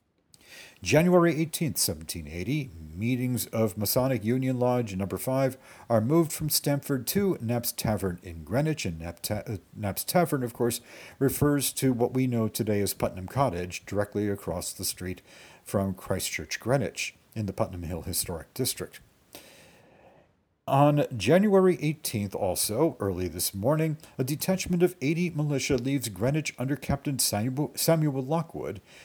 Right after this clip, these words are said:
and marches rapidly south into Westchester County in an attempt to surprise and capture Lieutenant Colonel Hatfield at his quarters in the Richard Morris house. After a short engagement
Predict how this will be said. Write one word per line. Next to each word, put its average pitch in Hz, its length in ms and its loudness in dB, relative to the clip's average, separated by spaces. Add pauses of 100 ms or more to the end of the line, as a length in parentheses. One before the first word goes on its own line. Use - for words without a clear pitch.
(140)
and 78 160 -8
marches 107 540 -2 (120)
rapidly 131 540 0
south 135 460 0
into 185 260 2
Westchester 170 540 -2
County 156 480 -2
in 190 120 2
an 202 140 0
attempt 170 400 0
to 131 80 -6
surprise 139 500 0
and 110 80 -8
capture 127 540 0 (360)
Lieutenant 143 420 0
Colonel 139 300 -2
Hatfield 95 680 -4
at 107 260 0
his 104 180 -2
quarters 123 540 0 (420)
in 135 320 2
the 117 140 2
Richard 147 320 2
Morris 156 420 2
house. - 420 -6 (440)
After 180 300 4
a 170 40 6
short 214 320 0
engagement 139 760 -6